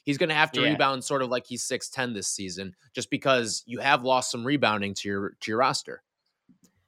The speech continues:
Speaker 2: Uh, so there was some good, uh, two-man game stuff between Joe Girard, Jesse Edwards. We can touch on that a little bit. Jesse, six for seven from the floor, twelve points, which is actually the most he's ever scored in a Syracuse game. I guess it won't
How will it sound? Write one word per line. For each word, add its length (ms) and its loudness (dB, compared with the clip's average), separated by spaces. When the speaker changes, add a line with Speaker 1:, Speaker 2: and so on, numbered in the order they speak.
Speaker 2:
Uh, 280 8
so 160 2
there 140 2
was 120 4
some 140 4
good, 240 10
uh, 160 10
two-man 600 8
game 200 2
stuff 380 0
between 400 0
Joe 240 0
Girard, 460 2
Jesse 360 0
Edwards. 400 0
We 80 -6
can 100 -2
touch 280 0
on 160 2
that 240 6
a 40 -2
little 220 -2
bit. 240 0
Jesse, 400 4
six 360 2
for 160 -2
seven 340 2
from 160 -2
the 80 -2
floor, 300 0
twelve 400 0
points, 360 -2
which 140 -10
is 100 -6
actually 260 2
the 100 -6
most 360 -4
he's 300 -6
ever 240 -2
scored 400 -2
in 60 -8
a 40 -8
Syracuse 540 -2
game. 260 -6
I 80 -6
guess 200 -2
it 100 -6
won't 260 -4